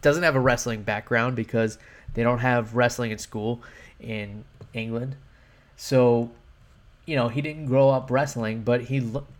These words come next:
he's an outstanding striker, and he wants to make sure he can use his striking skills. So he developed takedown defense. He developed a great sprawl, and he developed a system for getting back up if he gets taken down.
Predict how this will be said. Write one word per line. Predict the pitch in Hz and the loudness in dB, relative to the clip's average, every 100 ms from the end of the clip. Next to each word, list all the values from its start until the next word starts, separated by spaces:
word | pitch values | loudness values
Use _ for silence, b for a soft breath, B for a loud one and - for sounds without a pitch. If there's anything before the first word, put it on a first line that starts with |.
| - | -14
he's | - 143 135 113 - _ _ - | -8 -4 -4 -6 -14 _ _ -2
an | |
outstanding | 123 127 143 139 127 | 0 0 0 -2 -2
striker, | - 135 156 127 117 | 0 2 2 2 0
and | 110 117 | 0 -4
he | 113 143 | -4 -4
wants | 135 127 | -4 -6
to | 127 | -6
make | 117 | -6
sure | - 135 | -2 0
he | 113 | -2
can | 107 | -4
use | 107 127 120 | 0 0 0
his | 117 | -2
striking | 127 139 107 | 0 0 -2
skills. | 98 104 110 117 | -10 -4 -4 -2
So | 110 104 | -4 -4
he | - 127 | -4 -6
developed | 110 101 110 135 - | -6 -2 0 0 -2
takedown | 113 104 110 107 | -6 -4 -6 -6
defense. | 101 104 110 - B B B | -8 -10 -10 -12 B B B
He | 117 | -8
developed | 104 107 123 135 | -2 0 0 -2
a | |
great | 123 127 123 | -2 -2 -2
sprawl, | - - 101 107 120 B B B B | -4 -4 0 0 0 B B B B
and | 113 113 110 | -4 -4 -4
he | 127 | -4
developed | 120 113 127 127 127 | -2 0 2 2 0
a | 123 | -6
system | - 135 135 123 | -6 -6 -6 -6
for | 120 | -6
getting | 101 107 117 | -2 -2 0
back | 113 113 | 0 0
up | 135 - | -2 -2
if | 107 | -4
he | 110 | -4
gets | 117 | -4
taken | - 123 123 131 | -4 -6 -4 -6
down. | 160 165 87 | -4 -4 -6